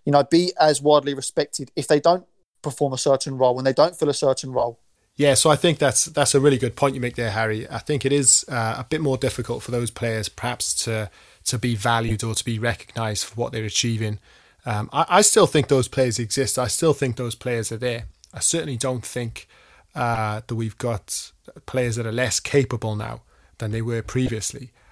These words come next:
Speaker 2: But I just think it's, it's harder for them to find a place on the field, um, consistently. So because of the, because of the speed of the game, because of the, the, the increase of, of sports science and the rise of, of athleticism and, and, and those kind of things, the game is faster, the,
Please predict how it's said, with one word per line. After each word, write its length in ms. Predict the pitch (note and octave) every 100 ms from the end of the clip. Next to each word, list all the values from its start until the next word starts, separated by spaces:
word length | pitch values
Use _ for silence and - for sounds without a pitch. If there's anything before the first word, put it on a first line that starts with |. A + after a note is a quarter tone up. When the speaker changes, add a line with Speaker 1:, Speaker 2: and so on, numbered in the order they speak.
| _
Speaker 2:
But 80 | A#2+
I 100 | A#2
just 240 | A2+ C#3+
think 180 | - C3+
it's, 200 | A#2+ -
it's 200 | - A#2+
harder 420 | - C3 C3+ E3 B2
for 140 | -
them 180 | A2+ G#2+
to 100 | -
find 360 | - A#2 A2+
a 120 | - -
place 340 | - A#2+ -
on 100 | A2
the 80 | A2
field, 420 | - A2+ G#2+ G2+ - _ _ _ _
um, 440 | B2+ A2+ G#2+ G#2 G2+ -
consistently. 840 | - A2+ - C3 - - A#2+ A#2 - -
So 340 | - - G#2+ G#2+
because 400 | A2+ - E3+ D3+
of 100 | B2+
the, 240 | B2 A2 - _
because 200 | - F#3+
of 80 | D#3+
the 80 |
speed 280 | C3 - B2
of 60 | A2+
the 80 | A2
game, 240 | A#2 A2
because 240 | A2 C#3+
of 80 | C#3
the, 180 | B2 A#2
the, 420 | D3+ B2 A2+ A2 -
the 120 | A#2
increase 440 | A2+ - A#2+ -
of, 220 | A2 G2+ -
of 120 | A#2+
sports 340 | - - A2+
science 380 | - A2 G#2+ G#2
and 80 | A2
the 60 | G#2+
rise 280 | A2+ A2+
of, 180 | A2 G2+ - - - _
of 160 | A#2+ A2
athleticism 760 | G#2+ B2 B2 - A#2 A2 G#2+
and, 160 | G2+ -
and, 220 | A2+ A2+
and 160 | B2
those 300 | A#2+ B2 -
kind 240 | - A#2 A#2
of 80 | F#2+
things, 260 | B2 G#2
the 100 | -
game 240 | A#2 D#3+ D3+
is 80 |
faster, 640 | - A#2+ A2+ G#2 - A2+
the, 100 | A2